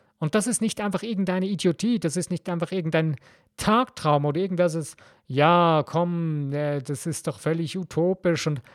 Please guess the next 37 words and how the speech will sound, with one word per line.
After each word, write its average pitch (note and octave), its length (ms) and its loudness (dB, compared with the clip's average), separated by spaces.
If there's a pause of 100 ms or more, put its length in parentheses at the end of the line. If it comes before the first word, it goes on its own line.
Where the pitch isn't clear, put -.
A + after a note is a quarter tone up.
(160)
nein, F#3 240 0
es D#3+ 140 0
ist D#3 200 -4
nichts - 220 -4
utopisch. B2+ 480 -6 (380)
Du F3 100 4
hast F3+ 140 2
nicht A#3 280 -2
umsonst G3 540 0
diese C3 300 -2
Wünsche, F#3+ 300 2
dieses C#3 340 -4
Verlangen F#3+ 440 -2
in D3+ 100 -4
dir C#3+ 140 -4
drin, F3 260 -2 (300)
etwas F3+ 320 -2
zu E3+ 80 -2
sein, G3 340 -2
zu - 140 -8
tun G#3 280 -2
und G3+ 120 -4
zu F3 180 2
haben. D#3 380 -4 (400)
Solange F3+ 520 2
es - 120 -4
zum D3 180 -2
Besten G#3+ 320 0
und D#3 160 -2
Höchsten F#3+ 360 0
von C3+ 220 -4
dir A3 240 0
und D#3 140 -2
allem G3 320 0
und E3+ 240 -4
rundherum F3 600 0
dient, E3+ 540 -2